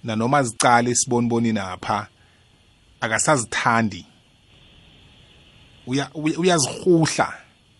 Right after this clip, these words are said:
uyazinwaya, wenza yoke into, uyazinina.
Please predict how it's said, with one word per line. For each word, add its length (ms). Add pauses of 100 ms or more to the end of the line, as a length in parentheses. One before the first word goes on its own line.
(680)
uyazinwaya, 840
wenza 260
yoke 340
into, 140
uyazinina. 960